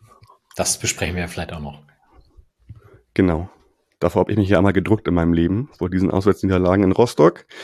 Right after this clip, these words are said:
Speaker 2: Aber du hast die leider oftmals
Speaker 1: Mhm.
Speaker 2: mitbekommen. Darüber können wir gleich nochmal sprechen, genau. Das sieht soweit ganz gut aus für uns zu Hause gegen Rostock. Da habe ich jetzt nicht, nicht allzu viel Angst. Wir kommen nachher nochmal, äh, zum, zum Sportlichen aktuell.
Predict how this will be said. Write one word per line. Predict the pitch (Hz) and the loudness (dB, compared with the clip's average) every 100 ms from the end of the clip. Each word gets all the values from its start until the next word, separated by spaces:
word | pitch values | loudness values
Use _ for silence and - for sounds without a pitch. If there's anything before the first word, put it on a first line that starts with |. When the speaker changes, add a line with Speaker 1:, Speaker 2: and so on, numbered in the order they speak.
| - - | -18 -14
Speaker 2:
Aber | - 107 | -2 0
du | 104 117 | 2 2
hast | 107 | 2
die | 101 | 2
leider | 101 98 95 | 4 4 4
oftmals | - - 104 - | 0 0 0 0
Speaker 1:
Mhm. | 143 | -2
Speaker 2:
mitbekommen. | 147 107 - 101 104 - - - - - - - - - | 0 -2 0 -2 -2 -10 -14 -20 -20 -20 -20 -20 -10 -2
Darüber | 98 90 | 0 0
können | 92 | -2
wir | 85 | -2
gleich | 82 | -2
nochmal | 82 78 | -2 -4
sprechen, | - - 73 78 | -6 -10 -12 -10
genau. | - 76 78 - _ _ _ _ _ - | -8 -6 -6 -10 _ _ _ _ _ -2
Das | 101 - | -2 -2
sieht | 101 | -4
soweit | 101 95 98 | 0 0 2
ganz | 98 90 - | 0 -2 -6
gut | - 147 | -4 2
aus | 147 139 | 2 4
für | 139 | 2
uns | 110 120 | 0 2
zu | 113 | 2
Hause | 113 113 104 | 2 0 2
gegen | 104 98 | 2 4
Rostock. | 107 - 117 113 - - | 0 2 2 2 -2 0
Da | 98 | 0
habe | 95 | 2
ich | |
jetzt | 101 - | -2 -2
nicht, | 107 - 110 | -6 -4 -4
nicht | 95 | 0
allzu | 98 113 - | 2 0 -2
viel | - 120 | -4 -2
Angst. | 87 117 - - - - - - | 0 0 -2 -14 -20 -20 -20 -6
Wir | 101 | -4
kommen | - 127 | 2 4
nachher | 135 120 120 | 4 4 2
nochmal, | 120 110 107 110 110 | 4 4 2 4 2
äh, | - 101 101 | 2 0 0
zum, | - 101 95 92 87 | -2 -4 -2 -4 -4
zum | 98 92 | -4 -4
Sportlichen | - 101 120 - 104 90 | 0 0 2 0 0 0
aktuell. | 87 - 95 92 92 135 151 | 0 0 -2 0 0 0 -2